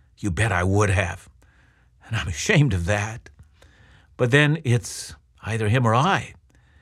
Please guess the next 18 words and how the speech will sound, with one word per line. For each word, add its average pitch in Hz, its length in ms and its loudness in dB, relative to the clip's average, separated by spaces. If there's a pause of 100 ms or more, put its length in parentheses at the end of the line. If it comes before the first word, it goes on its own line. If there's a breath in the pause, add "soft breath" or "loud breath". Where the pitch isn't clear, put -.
(440)
And 113 60 -4
as 107 100 -2
much 147 220 2
as 120 100 0
I 135 120 2
might 131 160 4
want 120 220 2
to 123 60 2
lay 120 360 2 (160)
the 120 100 0
blame 127 300 4
for 123 160 -6
the 107 80 -2
death 123 260 -2
of 110 80 -6
Jesus 120 420 -2
before 110 360 0
the 98 200 0